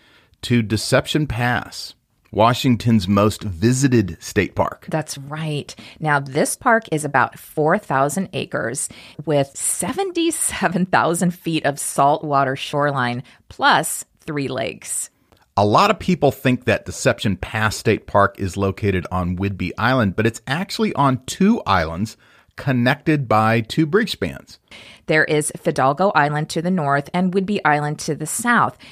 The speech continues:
Speaker 2: and these are connected by two bridge spans, Canoe Pass and Deception Pass bridges. Now, when you look at these spans, it almost looks like one span, right?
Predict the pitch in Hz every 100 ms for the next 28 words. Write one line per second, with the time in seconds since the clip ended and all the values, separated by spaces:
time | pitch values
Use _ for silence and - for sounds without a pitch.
0 | - 180 175 165 175 202 254 - 285 -
1 | 226 160 110 - 151 156 139 143 - 190
2 | 214 208 147 127 - 139 120 113 151 -
3 | - _ _ - 175 165 202 139 135 -
4 | - - 175 170 - - 147 - 160 -
5 | 143 131 - - - 208 - - - -
6 | - 185 185 208 214 202 202 - 415 -
7 | 196 - - 156 117 117 165 - - -
8 | - - 214 - 240 254 254 - 170 165
9 | - 151 143 143 131 - - 113 95 127
10 | 131 135